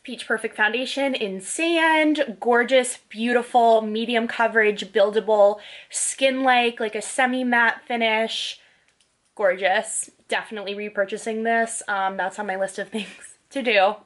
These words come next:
I need to make an Ulta order. Another foundation that I will be, I actually have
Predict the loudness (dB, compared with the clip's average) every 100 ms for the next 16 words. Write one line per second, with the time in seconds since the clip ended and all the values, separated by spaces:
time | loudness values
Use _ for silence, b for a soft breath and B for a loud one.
0 | -6 -4 -4 -4 -6 -6 -6 -6 -6 -4
1 | 0 0 -2 -8 -4 0 0 0 -2 -2
2 | -6 -4 -4 -4 -4 -4 -2 0 2 0
3 | -2 -2 -2 -4 -8 -6 -6 0 0 0